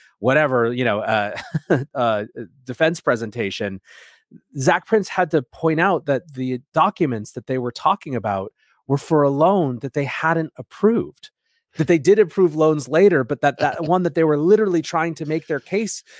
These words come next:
Speaker 1: that the risk management department had said, "Yes, it's too stupid to use F T T as collateral unless there's a shitload more of it and other collateral too.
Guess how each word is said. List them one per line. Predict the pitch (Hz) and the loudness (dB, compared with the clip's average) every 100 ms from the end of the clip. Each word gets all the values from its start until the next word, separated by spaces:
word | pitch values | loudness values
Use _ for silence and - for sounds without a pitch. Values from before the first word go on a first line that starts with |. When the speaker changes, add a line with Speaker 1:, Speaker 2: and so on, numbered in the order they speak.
| - | -2
Speaker 1:
that | 196 156 | 0 4
the | 180 | 4
risk | 226 - | 4 4
management | 220 208 175 175 | 0 0 -4 -4
department | 185 185 | -2 0
had | 160 160 | -2 0
said, | 160 | 0
"Yes, | 123 196 190 | 2 0 0
it's | 151 - | -6 -10
too | - 175 | -6 -4
stupid | - 180 196 156 117 | -2 -2 0 -2 -4
to | |
use | 135 156 156 | 0 2 4
F | 151 | 2
T | 147 | -2
T | - 160 | -4 -4
as | 139 | -4
collateral | 131 147 170 131 127 | -2 0 2 0 0
unless | 135 135 | -2 -4
there's | 143 117 | -6 -6
a | |
shitload | 110 - 202 170 | -8 -6 -2 -2
more | 143 185 165 | 0 0 2
of | |
it | 127 | 0
and | 123 | -2
other | 180 190 | -2 -4
collateral | 135 123 120 117 | -4 -4 -4 -6
too. | 110 214 156 113 | -2 0 0 -2